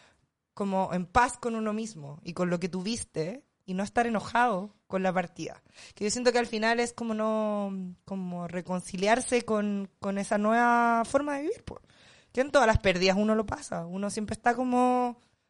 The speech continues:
"¿Por qué ahora mi vida es así? Antes no era así". Cuando uno pierde personas, cuando uno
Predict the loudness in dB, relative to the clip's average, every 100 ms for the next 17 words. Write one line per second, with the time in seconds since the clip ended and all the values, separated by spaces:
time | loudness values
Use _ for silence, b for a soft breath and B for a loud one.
0 | _ -2 0 4 6 6 6 4 2 -2
1 | -2 0 0 0 -2 -2 0 0 0 -4
2 | -4 -2 -2 -4 -8 b b b -8 -4
3 | -2 -2 -2 -2 -2 -4 -4 -4 -4 -2
4 | -4 -8 -4 -4 -4 -8 -10 -10 -8 -8
5 | -10